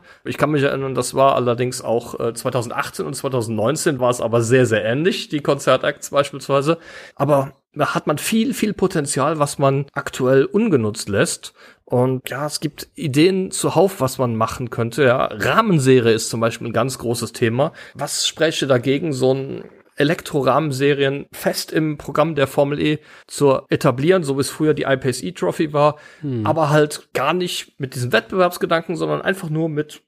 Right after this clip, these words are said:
Speaker 1: regional wechselnden Fahrerinnen und Fahrern, um, na, so ein bisschen noch zusätzliche Unterhaltung auf der Strecke zu bieten, weil das ist ja auch ein Punkt, den die Fans, äh, kritisieren. Die sitzen tatsächlich nur während der Formel E-Sessions auf den Tribünen, weil abseits davon gibt's auf der Strecke nichts zu sehen.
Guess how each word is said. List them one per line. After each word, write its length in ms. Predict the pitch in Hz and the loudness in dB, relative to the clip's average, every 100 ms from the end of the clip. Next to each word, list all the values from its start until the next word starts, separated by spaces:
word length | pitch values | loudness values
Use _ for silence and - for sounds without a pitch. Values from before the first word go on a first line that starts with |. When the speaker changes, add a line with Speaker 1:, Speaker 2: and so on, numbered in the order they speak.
| - | -4
Speaker 1:
regional 600 | 127 131 127 147 175 175 | -2 2 2 4 2 2
wechselnden 420 | 170 - 160 156 | -2 -4 -6 -6
Fahrerinnen 600 | - 127 160 151 160 170 | -4 -4 -2 -4 -2 -4
und 120 | 135 | -6
Fahrern, 520 | - 139 160 190 208 - - | 0 2 4 4 2 -4 -6
um, 380 | 127 143 147 - - | -4 -4 -6 -10 -6
na, 160 | 202 | -4
so 100 | 339 | 0
ein 80 | 202 | 0
bisschen 480 | 175 175 170 160 160 | 0 0 0 0 -4
noch 120 | 156 | -4
zusätzliche 500 | 156 226 208 190 - | -4 2 4 4 0
Unterhaltung 420 | 180 170 165 175 - | -2 0 0 0 -2
auf 100 | - | -2
der 100 | 165 | -4
Strecke 320 | - 190 147 | -2 0 0
zu 160 | 131 | 0
bieten, 320 | 117 113 113 101 | -2 -2 -2 -2
weil 100 | 98 | 0
das 220 | 123 - | 0 0
ist 280 | 139 - 131 | -2 -2 -4
ja 120 | 147 | 0
auch 120 | 196 | 2
ein 120 | 185 | 2
Punkt, 240 | - 131 131 | 2 0 2
den 100 | 120 | -2
die 80 | |
Fans, 360 | 117 131 135 143 | 2 2 0 -2
äh, 140 | - 69 - | -10 -12 -4
kritisieren. 600 | 143 131 113 127 160 190 - - | -2 0 0 2 2 0 -6 -18
Die 160 | - 127 | -4 -2
sitzen 400 | 143 170 - 175 | -2 -4 -4 0
tatsächlich 440 | 151 131 151 180 | 0 0 0 0
nur 280 | 127 131 160 | 0 2 2
während 240 | 143 156 165 | 2 0 -2
der 80 | |
Formel 280 | 160 170 165 | 0 0 2
E-Sessions 520 | - - 135 - 131 | 2 2 0 0 -4
auf 160 | 131 120 | -2 -2
den 120 | 135 | -2
Tribünen, 520 | 113 120 113 156 196 | 0 0 0 -2 0
weil 420 | 127 117 120 120 - _ - | 4 6 6 2 -8 _ -8
abseits 440 | 107 - 131 151 | -6 0 -2 2
davon 360 | 156 - 156 143 | 0 2 0 0
gibt's 280 | 131 - | -6 -4
auf 160 | - 117 | -2 -2
der 260 | - 110 113 | 0 0 0
Strecke 440 | - 107 - 156 | -4 -4 0 0
nichts 480 | 156 120 - - - | 2 -2 -2 -8 -6
zu 100 | 143 | 0
sehen. 380 | 170 190 101 | 2 2 0